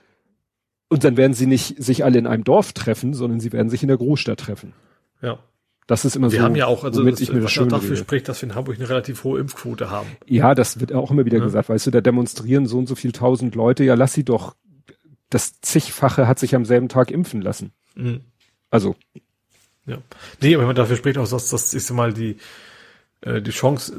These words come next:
Speaker 2: rein nur Hamburger, ich glaub, ist gleich wie damals bei den Merkel muss weg Dingern. Da kamen
Speaker 1: Ja.
Speaker 2: ja auch die Leute von überall angekarrt.
Speaker 1: Stimmt.
Speaker 2: Ähm, ja.
Speaker 1: Ja, weil, weil's auch noch zu Corona pa-, gepasst,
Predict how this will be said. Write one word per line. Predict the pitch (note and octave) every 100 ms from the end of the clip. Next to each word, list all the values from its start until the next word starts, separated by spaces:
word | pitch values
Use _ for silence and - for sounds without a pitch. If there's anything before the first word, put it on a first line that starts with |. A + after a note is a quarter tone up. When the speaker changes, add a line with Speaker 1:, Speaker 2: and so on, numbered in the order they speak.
| -
Speaker 2:
rein | A#2+ C3+ C#3+
nur | C3+ B2
Hamburger, | G3 D3+ A#2+ A#2+
ich |
glaub, | C#3 A#2
ist | A2+
gleich | - C#3 A#2+
wie | C3
damals | C#3+ C#3 B2+
bei | C3
den | A#2
Merkel | C3+ C#3
muss | B2+ A2 G#2+
weg | C#3+
Dingern. | - A2+ A2 G2+ F#2
Da | B2+ -
kamen | A#2+ B2
Speaker 1:
Ja. |
Speaker 2:
ja | A#2
auch | B2+ - -
die | B2+
Leute | B2 G#2+
von | B2+
überall | B2+ A2+
angekarrt. | A2+ A2 G#2 - G2+ A#2 - _ - -
Speaker 1:
Stimmt. | - A2 F#2+ - -
Speaker 2:
Ähm, | D3+ A#2 A2 G#2 G2+ _ _
ja. | A2+ A2+ - - - _ _ _ _ _ _ _ _ _ - - - - - - - -
Speaker 1:
Ja, | E3+ C#3+ A#2+
weil, | C#3 C3 G#2 -
weil's | C3 D3+
auch |
noch | D3 D3
zu | E3+
Corona | C#3+ C#3 E3 D#3+
pa-, | - D#3+ D#3+
gepasst, | - C#3+ - D3+ - -